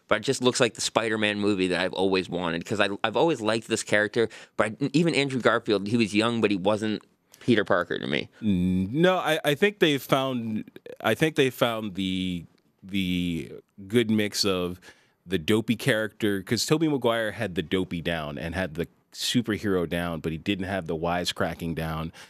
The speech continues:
Speaker 2: Andrew Garfield didn't have the dopey down, but had the wisecracking down. This one, from what the cuts of the trailer look like they have mixed it, and along with what you saw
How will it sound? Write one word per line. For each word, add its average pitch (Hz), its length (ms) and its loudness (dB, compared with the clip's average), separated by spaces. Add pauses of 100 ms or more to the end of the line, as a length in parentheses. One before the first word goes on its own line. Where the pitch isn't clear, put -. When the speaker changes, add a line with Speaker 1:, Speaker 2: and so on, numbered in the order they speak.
(260)
Speaker 2:
Andrew 131 280 0
Garfield 110 920 0 (380)
didn't 110 240 0
have 92 300 -4
the 82 80 -4
dopey 98 400 0
down, 101 340 -2
but 92 120 -4
had 87 180 -8
the 82 80 0
wisecracking 98 840 -2
down. 104 380 -2 (340)
This 98 320 2
one, 135 220 0
from 113 260 -2
what 107 200 -2
the 107 100 0
cuts - 640 -2
of 104 140 2
the 104 80 -2
trailer 104 520 0 (2000)
look 139 220 -2
like 143 200 2
they 127 120 2
have 117 160 -4
mixed 120 400 0
it, 104 180 0
and 104 160 -2
along 113 400 -2
with 113 140 -2
what 107 160 2
you 101 140 -2
saw 101 420 0